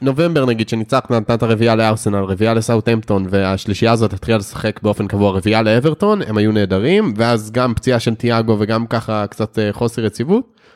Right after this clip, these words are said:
ברגע שהם חזרו להיות יציבים ובפורמה, זה שוב, לדעתי שלישייה שלא נופלת מכל שלישייה בקישור היום ב-, של כל קבוצה.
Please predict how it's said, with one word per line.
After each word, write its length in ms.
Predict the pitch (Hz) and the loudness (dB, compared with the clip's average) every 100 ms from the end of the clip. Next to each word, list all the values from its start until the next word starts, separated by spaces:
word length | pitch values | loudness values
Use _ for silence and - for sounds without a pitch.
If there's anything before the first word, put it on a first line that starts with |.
| _ | _
ברגע 240 | 117 139 151 | -2 2 2
שהם 180 | 143 123 | 2 2
חזרו 280 | 117 131 | 2 2
להיות 200 | 175 170 | 2 2
יציבים 420 | 151 - 135 143 113 | 0 -2 0 2 2
ובפורמה, 580 | 120 117 117 113 110 95 - _ _ _ _ | 0 0 0 2 0 -4 -8 _ _ _ _
זה 200 | - 101 | -4 -4
שוב, 300 | - 120 95 95 | -2 -2 -2 -4
לדעתי 380 | 98 95 - 113 | -2 -2 -2 -4
שלישייה 380 | - 95 110 107 | -4 -2 0 0
שלא 260 | 101 110 | 2 2
נופלת 340 | 110 113 110 104 | 2 2 0 0
מכל 240 | 92 127 | 0 0
שלישייה 400 | - 107 104 101 | 0 -2 0 0
בקישור 440 | 98 - - 104 | 0 -4 -2 0
היום 280 | 101 98 95 | 2 0 -2
ב-, 200 | 92 92 90 | -2 -4 -4
של 240 | 95 87 - | -6 -8 -2
כל 160 | 104 - | -2 -2
קבוצה. 240 | 90 - | -8 -10